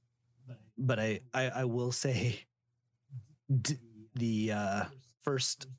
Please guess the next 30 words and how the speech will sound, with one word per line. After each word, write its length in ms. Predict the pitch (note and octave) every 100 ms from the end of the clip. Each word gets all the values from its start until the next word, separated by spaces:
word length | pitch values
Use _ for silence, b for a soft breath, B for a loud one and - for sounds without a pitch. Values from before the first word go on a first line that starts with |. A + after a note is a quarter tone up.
| C3+
first 260 | - C3+ B2+
day 100 | C3
of 120 | A#2+
Lightfall, 400 | A2+ A2+ - G#2
and 100 | G#2
I, 140 | A#2 -
I 120 | B2
purposefully 880 | C3 F#3+ G#3 D3 B2 - A#2 G#2 G2+ G2+
loaded 360 | A#2+ A#2 A#2
myself 460 | G#2 G2+ G2+ G#2+ G2+
up 160 | G2+ G#2
with 120 | G2
a 20 |
little 260 | G2+ G#2 G2+
bit 140 | G#2
of 100 | F#2+
silver 560 | - G#2 G2+ F#2 F2 - _
ahead 260 | F#2+ F#2+ G2+
of 80 | G#2
time 280 | F#2+ F2+ F2
'cause 320 | A2 F#2+ - B B B2 -
I 120 | A2+
kinda 260 | A2 A#2+ G#2
knew 160 | G#2
this 200 | G2+ G2
was 80 | A2+
gonna 180 | G2+ F#2+
happen, 420 | F2+ G#2 F#2+ F2+
but 180 | F#2 E2+ -
I 380 | G2+ G2+ G2+